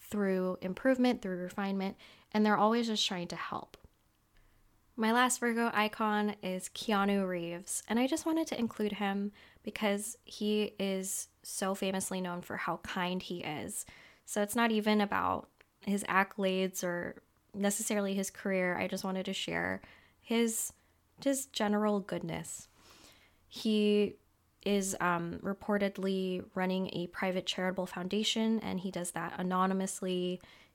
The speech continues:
He donates money to children's hospitals and to cancer research, um, has taken pay cuts so actors can join the productions he's been on, gifted crew members motorcycles,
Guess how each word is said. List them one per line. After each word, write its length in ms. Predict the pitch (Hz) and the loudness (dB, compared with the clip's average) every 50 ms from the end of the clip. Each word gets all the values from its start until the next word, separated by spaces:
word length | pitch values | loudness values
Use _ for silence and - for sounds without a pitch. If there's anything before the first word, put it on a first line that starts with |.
| _ _ | _ _
He 60 | - - | -6 -2
donates 420 | 190 185 180 185 180 180 - - | 0 2 2 2 0 -2 -4 -4
money 220 | 190 180 180 175 | -2 -2 -2 -2
to 120 | 175 - - | -4 -4 -4
children's 360 | - - 180 160 - 170 - | -2 -2 -2 -2 -2 -4 -4
hospitals 560 | - 170 170 - - - 170 170 - 180 - | -4 -4 -4 -6 -6 -6 -6 -6 -6 -6 -8
and 180 | - - 208 - | -8 -10 -12 -10
to 100 | - - | -10 -12
cancer 500 | - - - 240 233 226 - 240 226 220 | -12 -6 -2 0 0 0 0 0 0 0
research, 800 | 220 220 220 214 - - 208 202 202 202 202 - - - - - - - - - - - - - - - | 0 0 0 0 0 0 0 2 2 2 0 -2 -6 -8 -8 -10 -12 -16 -20 -20 -20 -20 -20 -20 -10 -4
um, 140 | - 180 180 | -4 -2 0
has 180 | - 190 185 - | 0 0 0 0
taken 280 | - 202 - 185 175 | -2 -4 -4 -4 -6
pay 260 | - - - 226 220 | -6 -2 2 4 4
cuts 540 | 214 - - 220 202 208 - - - - - - | 4 4 4 4 4 4 2 -2 -6 -6 -6 -6
so 180 | - 196 - - | -4 -2 0 4
actors 360 | - 170 196 - 202 196 190 | 6 4 4 4 2 -2 0
can 140 | - - 202 | 0 0 0
join 280 | 190 190 185 185 185 185 | 2 2 2 2 2 0
the 60 | 180 | 0
productions 540 | - - 180 185 190 185 - - 190 185 190 | -2 -2 0 0 0 0 0 -2 -2 -2 -2
he's 160 | 196 190 - | -2 -4 -4
been 180 | - 180 185 | -2 -2 0
on, 380 | 180 180 180 175 175 175 175 180 - - - - - _ _ _ _ - | 0 2 2 2 0 0 -2 -4 -8 -14 -20 -20 -20 _ _ _ _ 0
gifted 320 | 202 202 - - 196 - | 0 0 0 -2 -4 -4
crew 240 | - - - 214 202 | -4 -2 2 4 4
members 380 | 196 190 185 180 175 175 - | 6 4 4 4 2 0 2
motorcycles, 1300 | 190 190 208 220 226 220 220 220 - - 220 202 202 202 - - 202 196 196 190 185 190 - - - - | 4 6 6 6 6 6 4 2 2 2 2 2 2 0 -2 0 0 2 4 2 2 0 -2 -8 -10 -10